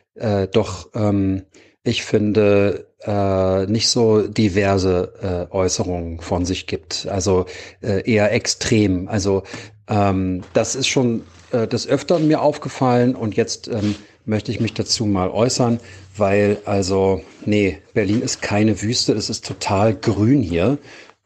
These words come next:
Ähm, und, äh, wir sind hier auch nicht in der Sahara, das weiß ich, weil, ähm, ich bin aus Berlin und wohne hier am Bundesplatz und, ähm, gucke hier aus dem Fenster und, äh, hier blühen also, äh, Rosen,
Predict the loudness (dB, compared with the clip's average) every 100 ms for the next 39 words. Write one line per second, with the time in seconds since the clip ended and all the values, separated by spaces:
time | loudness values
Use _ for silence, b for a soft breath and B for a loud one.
0 | -2 2 2 2 0 -2 -6 -12 B B
1 | B _ -2 0 0 0 0 2 2 0
2 | 0 0 2 2 0 -2 0 2 2 2
3 | 2 2 2 2 0 0 -2 0 2 0
4 | 0 -2 2 2 2 -2 -4 -2 -4 -6
5 | -10 -4 0 2 2 -2 0 -2 0 0
6 | 0 -2 B B B -2 0 2 2 4
7 | 2 2 2 2 2 -2 0 0 0 -6
8 | -10 -4 -2 -2 -2 -4 -2 0 -2 -4
9 | B B B -6 -4 -2 0 0 0 0
10 | 0 2 0 0 0 0 0 -4 -4 -2
11 | -2 -6 -6 -4 -4 -4 -2 0 2 2
12 | 2 2 2 2 2 0 0 2 2 4
13 | 4 0 0 0 0 -2 0 2 4 2
14 | 2 2 2 0